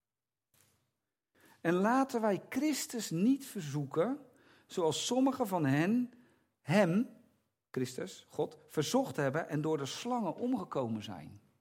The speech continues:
Ziet u, hier grijpt Paulus terug op deze geschiedenis om Christus niet te verzoeken, om niet te rebelleren, om niet op te staan. En hij zegt dan in vers tien, "En mor niet,"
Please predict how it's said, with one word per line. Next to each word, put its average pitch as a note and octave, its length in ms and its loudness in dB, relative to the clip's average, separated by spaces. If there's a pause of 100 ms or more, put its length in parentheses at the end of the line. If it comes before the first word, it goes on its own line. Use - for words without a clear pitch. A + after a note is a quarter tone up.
(440)
Ziet - 280 -4
u, C#4 100 0
hier G#3+ 420 4 (300)
grijpt D#3 420 -2
Paulus A#3+ 380 0
terug C4+ 300 -8
op C#3 120 -8
deze F3+ 320 0
geschiedenis D#3+ 920 -4 (340)
om - 180 -8
Christus A3 440 0
niet D#3+ 160 0
te C3+ 100 -8
verzoeken, D#3 420 0
om F3+ 80 0
niet D3+ 140 0
te C#3+ 100 2
rebelleren, C#3+ 840 4 (480)
om D3 100 2
niet C#3 220 2
op - 160 -2
te - 80 -8
staan. A3+ 340 2
En F#3 80 0
hij C#3 120 2
zegt F#3+ 220 0
dan F#3 140 -2
in C#3+ 80 2
vers A#2 200 -4
tien, G#3+ 260 0
"En C3 120 2
mor D3 340 4
niet," A#3 420 2